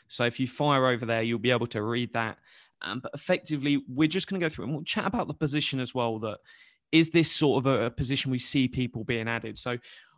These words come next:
we'll start with quarterbacks first, and we're not really gonna spend on it too long. I don't think we're looking at cheap, cheap here. Um, I think they'll look for a solid player to come in and compete with Baker. I haven't got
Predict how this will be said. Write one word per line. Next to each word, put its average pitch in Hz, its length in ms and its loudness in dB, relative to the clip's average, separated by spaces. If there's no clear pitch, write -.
we'll 165 120 0
start 196 240 2
with 190 120 -4
quarterbacks 110 420 0
first, 131 340 2
and 127 140 -4
we're 143 80 -2
not 151 160 -2
really 143 180 2
gonna 127 320 -4
spend 123 320 -6
on 117 80 -6
it - 120 -10
too 127 180 -4
long. 117 240 -4
I 165 260 6
don't 160 280 0
think 127 220 -8
we're 135 120 0
looking 131 280 -4
at - 120 -8
cheap, - 280 -4
cheap 147 280 -2
here. 156 260 -4
Um, 117 300 -6
I 143 100 2
think 120 220 -6
they'll 127 140 0
look 120 200 -2
for - 100 -6
a 117 60 -4
solid 113 420 0
player 113 260 0
to - 80 -12
come 117 160 -6
in 110 80 -6
and 107 80 -8
compete 113 300 -8
with - 140 -8
Baker. 117 300 -2
I 107 140 0
haven't 170 200 2
got 131 80 0